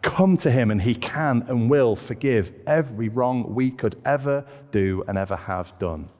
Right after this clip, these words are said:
As we say often here at Avenue, there is more forgiveness in Jesus than there is sin in us.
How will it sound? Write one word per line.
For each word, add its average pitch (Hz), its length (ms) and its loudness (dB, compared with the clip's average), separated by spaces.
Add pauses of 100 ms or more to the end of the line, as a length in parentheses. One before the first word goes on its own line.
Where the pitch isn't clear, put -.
(1040)
As 120 120 2
we 147 60 4
say 139 180 4
often 139 340 2
here 113 160 2
at 110 100 -4
Avenue, 98 380 -2
there 113 260 0
is 104 120 0
more 139 420 6
forgiveness 143 560 -2
in 123 140 2
Jesus 98 720 -2 (580)
than 117 140 4
there 117 160 4
is 104 100 -2
sin 92 500 -2 (420)
in 90 160 -2
us. - 560 -10